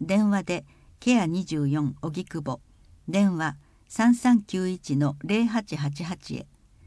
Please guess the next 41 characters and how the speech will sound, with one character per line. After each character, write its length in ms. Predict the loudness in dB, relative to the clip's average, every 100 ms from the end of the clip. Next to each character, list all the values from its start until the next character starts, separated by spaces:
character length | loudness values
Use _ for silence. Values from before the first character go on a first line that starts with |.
| _ _
先 260 | -2 -2 0
着 240 | -2 -2
順 200 | -4 -4
で 120 | -4 -6
す。 180 | -8 _ _ _ _ _ _ _ _ _ -20 _ _ _ -20 _ _ _ -4
介 180 | 0 2
護 140 | 4
保 80 | 2
険 220 | 2 0
に 180 | 0 -4
つ 120 | -6
い 80 | -6
て 240 | -4 -6 -6
質 220 | -4 2
問 200 | 4 4
に 120 | 2
答 280 | -2 -6 -2
え 60 | 0
ま 140 | 0
す。 180 | -4 -14 _ _ _ -20 _ _ _ 0
日 260 | 0 0
時、 220 | -4 -6 -6 _ _ -6
六 260 | -4 0
月 260 | 2 2 4
二 180 | 6 6
十 200 | 4 -2
一 220 | -2 -4
日 380 | -4 -2 -4 -4
土 200 | -2 0
曜、 320 | 0 0 -6 -12 _
午 140 | 0 2
後 140 | 0
一 200 | 0 -4
時 100 | -4
三 260 | 0 2 2
十 120 | -2
分 260 | _ -4
か 140 | -2 -2
ら 100 | -2
三 320 | -4 -4 -4
時。 200 | -6